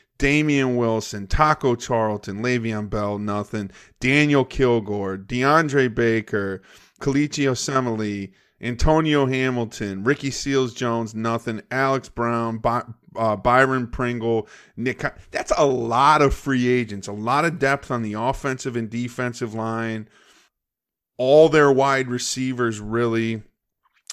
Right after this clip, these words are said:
besides Tyreek Hill.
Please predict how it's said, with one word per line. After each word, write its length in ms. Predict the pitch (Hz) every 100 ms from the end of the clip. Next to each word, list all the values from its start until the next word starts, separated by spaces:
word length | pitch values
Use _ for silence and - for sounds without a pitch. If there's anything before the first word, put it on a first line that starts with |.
| -
besides 1160 | 113 110 - 123 117 120 120 110 98 - - - - _ _ _ _ _ _
Tyreek 500 | - 123 123 120 113
Hill. 440 | 131 143 117 104